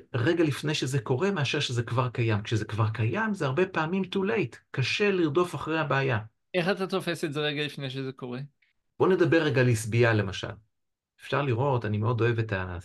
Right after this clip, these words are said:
Speaker 1: הסיפור של הנסיך הקטן.
Speaker 2: מהמם.
Speaker 1: הנסיך הקטן,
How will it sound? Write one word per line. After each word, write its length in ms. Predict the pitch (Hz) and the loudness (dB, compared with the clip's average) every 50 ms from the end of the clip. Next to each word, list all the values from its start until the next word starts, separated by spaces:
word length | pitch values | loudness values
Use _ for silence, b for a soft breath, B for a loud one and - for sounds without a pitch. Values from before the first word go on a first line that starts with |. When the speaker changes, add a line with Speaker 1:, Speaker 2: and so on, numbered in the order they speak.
| - _ - | -14 _ -6
Speaker 1:
הסיפור 520 | 101 101 - - 107 104 - 151 151 135 | -6 -6 -4 -6 -6 -4 -2 -2 -2 -2
של 180 | 127 - 117 104 | -2 -4 -4 -4
הנסיך 320 | 98 92 - - 127 - | -4 -6 -4 -4 -2 -2
הקטן. 380 | 131 - 120 110 107 104 95 85 - - _ _ _ B B B | -2 -2 -2 -2 -2 -2 -4 -4 -8 -14 _ _ _ B B B
Speaker 2:
מהמם. 220 | 139 123 123 131 | -12 -10 -6 -6
Speaker 1:
הנסיך 300 | 139 - - - 160 - | -6 -4 -4 -6 -6 -6
הקטן, 520 | 165 - - 123 - 175 180 175 170 170 | -4 -4 -4 -2 0 0 0 0 0 -4